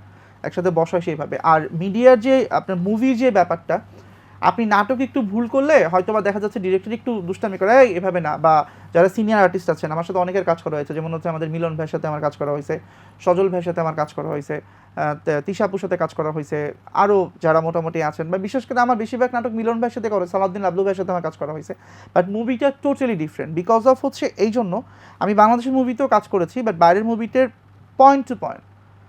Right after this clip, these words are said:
মানে, আপনার কোনো ভুল করা যাবে না। আপনার লাগলে এক ঘন্টা সময় বেশি লাগুক, ডিরেক্টর আপনার সাথে কখনো খারাপ বিহেভ করবে না, কিছু না, ওকে, ফাইন। কি খাইতে পছন্দ করো? যেমন আমি প্রচুর ঠান্ডা পানি খাইতে পছন্দ করি, ঠান্ডা পানি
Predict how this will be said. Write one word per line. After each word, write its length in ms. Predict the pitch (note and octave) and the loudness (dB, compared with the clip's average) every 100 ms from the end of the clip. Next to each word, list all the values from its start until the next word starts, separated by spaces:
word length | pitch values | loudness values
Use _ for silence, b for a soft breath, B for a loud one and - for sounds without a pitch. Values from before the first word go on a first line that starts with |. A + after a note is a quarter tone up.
| _ | _
মানে, 180 | - E3+ | -6 4
আপনার 440 | F#3 F#3+ A3 A#3 A#3+ | 4 4 2 0 0
কোনো 280 | B3 B3 | -2 -2
ভুল 300 | A#3+ F#3 G3+ | -2 -2 -4
করা 260 | G#3 G3 F3+ | 0 2 2
যাবে 260 | D#3+ C3 - | 0 -6 -8
না। 120 | - _ b b b | -16 _ b b b
আপনার 300 | D#3+ - G#3 | 0 0 0
লাগলে 260 | G#3 G3+ G3+ | 0 2 2
এক 140 | E3+ | 0
ঘন্টা 260 | E3 G3+ G#3 | -2 -8 -8
সময় 280 | A3 G3 | -6 -4
বেশি 240 | E3+ D#3 F#3+ | -4 -6 -2
লাগুক, 260 | F3+ F3+ G#3 b b b b - - - - | -2 -2 -8 b b b b -20 -20 -20 -8
ডিরেক্টর 400 | E3 G3 G3+ A3 | -2 0 0 0
আপনার 240 | F#3+ F3+ F#3 | 0 0 -6
সাথে 220 | G3 G3 | -6 -2
কখনো 300 | E3+ E3+ G#3 | -2 -2 -4
খারাপ 260 | A3+ G3+ F#3+ | -2 -2 0
বিহেভ 180 | F3+ F3 | -4 -6
করবে 200 | E3+ D3+ | -8 -8
না, 120 | D#3 - - | -12 -14 -12
কিছু 220 | - A3+ A3+ | -10 -6 -6
না, 140 | A3+ - | -8 -8
ওকে, 220 | F3+ F#3+ | -8 -8
ফাইন। 280 | F3+ E3+ F3 - b b b - | -6 -6 -6 -10 b b b -10
কি 100 | A#3+ | -6
খাইতে 260 | A3+ A#3 G#3 | -2 -2 -2
পছন্দ 320 | F#3 - F#3 | -6 -6 -8
করো? 240 | F#3 F#3+ G#3+ | -6 -6 -6
যেমন 180 | F3+ F3+ | -6 -2
আমি 180 | F3+ G3+ | -2 -2
প্রচুর 280 | A3 B3 B3 | -6 -6 -8
ঠান্ডা 220 | G#3+ F3 | -6 -6
পানি 160 | E3+ E3+ | -6 -6
খাইতে 200 | E3 F3 | -8 -8
পছন্দ 340 | - - - - | -10 -12 -16 -14
করি, 140 | - - b b - | -14 -16 b b -2
ঠান্ডা 240 | F3+ F#3+ | 0 2
পানি 300 | G3 F#3+ F#3+ | 0 -2 -6